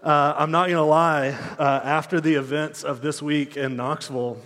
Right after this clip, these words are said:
uh, really thought about doing a standalone series about how, uh, sometimes if you don't deal with your sin, uh, it can get loose out in the wilderness. Um,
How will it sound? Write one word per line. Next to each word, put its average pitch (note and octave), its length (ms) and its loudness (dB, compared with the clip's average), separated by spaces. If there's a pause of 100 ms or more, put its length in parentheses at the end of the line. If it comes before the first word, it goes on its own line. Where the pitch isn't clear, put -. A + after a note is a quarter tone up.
(140)
uh, B2+ 280 -4
really D3 260 2
thought C#3 220 -2
about C3 200 -6
doing C3+ 220 -10
a A#2+ 40 -14
standalone D#3+ 840 -8 (500)
series F3 640 0
about C#3 420 -2
how, B2+ 560 -4
uh, B2 320 -6
sometimes C3+ 920 -6 (400)
if C#3 160 -10
you D3+ 80 -8
don't C#3+ 260 -4
deal C#3 240 -2
with C#3+ 180 -4
your C3+ 140 -8
sin, C3+ 600 -4
uh, B2+ 380 -8
it B2 220 -10
can B2+ 220 -8
get B2 200 -6
loose C3 540 -6 (220)
out C#3 160 0
in C3 80 -4
the A#2+ 60 -6
wilderness. D3+ 680 -2 (600)
Um, C#3 640 2